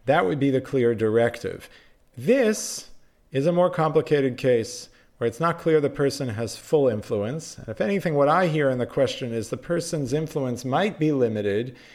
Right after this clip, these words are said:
to determining whether there will either be a cremation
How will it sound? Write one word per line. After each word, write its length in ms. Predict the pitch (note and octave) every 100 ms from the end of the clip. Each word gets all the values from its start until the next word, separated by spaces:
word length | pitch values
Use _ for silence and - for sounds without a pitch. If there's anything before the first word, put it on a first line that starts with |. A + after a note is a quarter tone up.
| - _ _
to 120 | D3+
determining 640 | C3+ C3+ F#3 F#3 F3 D#3 D3
whether 200 | C#3 C3+
there 140 | C3
will 160 | B2+ B2
either 340 | D#3 F3+ E3
be 200 | B2+ C#3
a 40 |
cremation 840 | A#2+ - B2 A#2 B2 D#3+ A3 A#3+